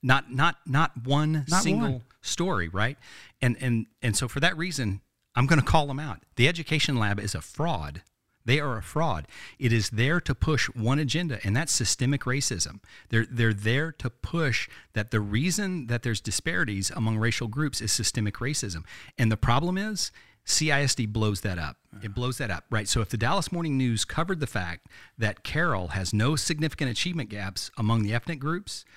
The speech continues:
Speaker 1: they'd have to admit the gaps are not driven by systemic racism. They're driven to what you alluded to,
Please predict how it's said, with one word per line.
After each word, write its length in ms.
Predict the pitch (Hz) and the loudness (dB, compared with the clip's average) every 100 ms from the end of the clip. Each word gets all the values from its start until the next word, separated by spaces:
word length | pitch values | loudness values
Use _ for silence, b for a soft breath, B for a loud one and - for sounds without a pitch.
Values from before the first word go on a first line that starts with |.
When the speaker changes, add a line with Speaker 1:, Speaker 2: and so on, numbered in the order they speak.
| B - | B 2
Speaker 1:
they'd 160 | 131 | 4
have 180 | 135 143 | 4 -2
to 100 | 131 | -2
admit 560 | 110 107 151 208 - - _ _ | 0 2 2 0 -2 -14 _ _
the 80 | 117 | -2
gaps 460 | 98 123 139 - - _ | 2 2 2 -2 -6 _
are 100 | 120 | 0
not 260 | 110 123 151 | 4 4 4
driven 300 | 113 127 120 | 2 4 4
by 120 | 120 | 4
systemic 460 | 113 113 - 120 117 | 0 -4 0 0 2
racism. 460 | 165 196 117 104 | 2 2 0 0
They're 120 | 107 107 | -2 -2
driven 340 | 110 123 123 | -4 -4 -6
to 180 | - 123 | -8 -8
what 160 | 127 120 | -6 -2
you 140 | 135 | -2
alluded 280 | 220 123 101 | 2 2 2
to, 120 | 147 | -2